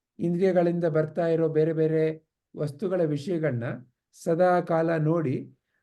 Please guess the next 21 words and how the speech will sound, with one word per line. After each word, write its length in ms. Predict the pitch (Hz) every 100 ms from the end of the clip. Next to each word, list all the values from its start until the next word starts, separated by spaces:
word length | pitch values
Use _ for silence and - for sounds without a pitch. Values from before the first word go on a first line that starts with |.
| 202
ಅದು 160 | 190
ಇಂದ್ರಿಯಗಳಲ್ಲಿ 920 | 190 180 160 190 226 233 220 220 240
ಮುಳುಗು 360 | 202 175 202 185
ಹೋಗಿ, 460 | 175 127 - - - _
ಅಂದ್ರೆ 520 | 160 175 269 - - -
ವಿಷಯಗಳಲ್ಲಿ 640 | 147 151 240 220 208 202 175
ಮುಳುಗು 480 | 160 196 185 160
ಹೋಗಿ, 360 | 127 120 - - _ _ _ _ _ _ _ _ _ _ -
ವಿಷಯವೇ 720 | 147 147 214 208 208 208 240
ಪ್ರಪಂಚ 540 | 240 170 165 156 - 139 135 127 - _ _ _ _ _ -
ನಾನು 580 | 139 143 165 214 233 226
ಯಾರು, 600 | 196 175 185 294 392 _ _ _ _ _
ಈ 200 | 185 190
ಎಲ್ಲವನ್ನ 480 | 180 208 226 214 202
ನೋಡ್ತಾ 460 | 180 202 196 196
ಇರೋ 520 | 170 180 160 156 - _ -
ಈ 80 | 190
ಉಪಕರಣನೇ 760 | 170 214 214 214 214 214 214
ನಾನು 600 | 214 156 147 156 135 - _ _ _ -
ಅನ್ನೋ 340 | 135 180 208
ಭ್ರಮೆ 640 | 147 120 143 226 160 -